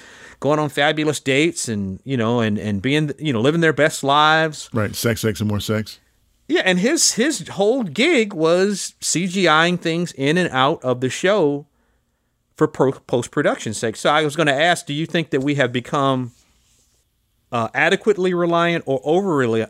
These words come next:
Speaker 1: overly reliant on C G I for stories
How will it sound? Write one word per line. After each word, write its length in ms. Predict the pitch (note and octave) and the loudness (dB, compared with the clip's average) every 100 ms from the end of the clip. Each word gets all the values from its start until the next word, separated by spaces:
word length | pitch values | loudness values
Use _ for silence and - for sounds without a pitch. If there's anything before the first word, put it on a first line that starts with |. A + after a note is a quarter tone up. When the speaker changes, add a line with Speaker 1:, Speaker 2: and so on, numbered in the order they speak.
| - | -2
Speaker 1:
overly 520 | C#3 G3+ F#3+ B2+ A2+ | 0 0 0 0 -2
reliant 540 | G#2 G#2+ G#2 G#2 G#2 G2 | -4 -4 -4 -4 -6 -6
on 160 | A#2+ A#2 | -4 -2
C 260 | - D#3+ | -2 -4
G 200 | C3 C3 | -2 0
I 120 | B2+ B2+ | 2 2
for 140 | C3+ | -2
stories 600 | - C#3+ C3 B2 B2 - | -6 -4 -2 -2 -4 -10